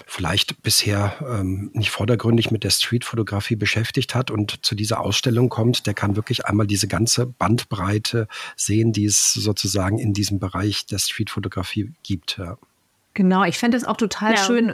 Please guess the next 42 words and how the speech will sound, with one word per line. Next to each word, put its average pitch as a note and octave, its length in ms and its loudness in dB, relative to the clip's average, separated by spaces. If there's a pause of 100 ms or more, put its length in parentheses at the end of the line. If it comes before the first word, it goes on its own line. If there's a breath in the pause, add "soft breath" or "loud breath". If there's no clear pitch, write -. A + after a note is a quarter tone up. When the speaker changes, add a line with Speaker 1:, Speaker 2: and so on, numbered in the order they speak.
Speaker 2:
wenn G3+ 260 2
Leute G3+ 300 2
vorbeikommen, G3 460 0
die F#3+ 80 4
sagen, F3+ 240 0
„Ach, - 160 -14
Street, G3+ 560 0
eigentlich F3+ 580 2
kann F#3 140 2
ich F3+ 100 4
damit E3+ 240 4
jetzt E3 160 -2
gar C#3+ 140 4
nicht E3+ 140 4
so - 80 2
viel - 180 0
anfangen.“ B3 640 4 (500 loud breath)
Aber, G3 380 4
ähm, F#3+ 340 2
ich - 160 -2
fänd's A#3 280 4
toll, B3+ 220 2
wenn A#3 120 4
gerade G#3 300 4
die A3 160 4
Leute A#3 340 6
auch A3+ 140 4
vorbeikommen, F#3 680 2 (520 loud breath)
um G#3 160 6
eben G#3+ 200 6
mal G#3 140 6
zu G3+ 120 2
gucken, A#3 340 4
was G3+ 200 2
das A3+ 180 2
alles G3+ 340 4
sein A#3+ 260 4
kann. D#3+ 280 0
Und C3 100 -2
ich - 160 -4
kann A3 200 4
mir A3 240 4